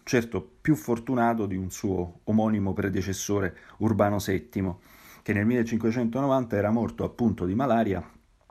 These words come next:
dopo soli dodici giorni di pontificato.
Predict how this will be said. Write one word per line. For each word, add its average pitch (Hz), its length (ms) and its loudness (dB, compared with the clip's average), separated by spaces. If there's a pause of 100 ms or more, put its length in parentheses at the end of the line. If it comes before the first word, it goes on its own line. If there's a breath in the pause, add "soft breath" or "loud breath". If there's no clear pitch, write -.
(120)
dopo 95 280 0
soli 120 440 2
dodici 110 440 2
giorni 92 400 0
di 87 100 -4
pontificato. - 760 -8